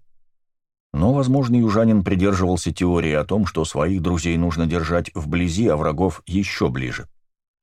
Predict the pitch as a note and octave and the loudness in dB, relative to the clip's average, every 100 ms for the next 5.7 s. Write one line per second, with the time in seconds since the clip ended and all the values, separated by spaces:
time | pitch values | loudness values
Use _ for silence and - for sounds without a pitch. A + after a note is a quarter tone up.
0 | _ _ _ _ _ _ - F2+ A#2+ B2 | _ _ _ _ _ _ -4 0 2 2
1 | A#2 A2+ A#2+ - - G#2 G#2+ - G2 - | 2 0 -2 -2 0 0 0 0 -2 0
2 | G#2 G2 G2+ F#2+ G2+ F2 E2 F2+ - G2 | 2 2 2 0 0 0 2 0 -2 -2
3 | A2+ - D2 C2+ C#2 - _ _ _ _ | -2 -4 -4 -4 -6 -10 _ _ _ _
4 | _ _ _ _ _ _ _ - F#2 F2+ | _ _ _ _ _ _ _ -2 0 0
5 | E2+ D#2+ D#2 F#2 G#2 A2+ A#2 | 0 0 2 2 2 2 -2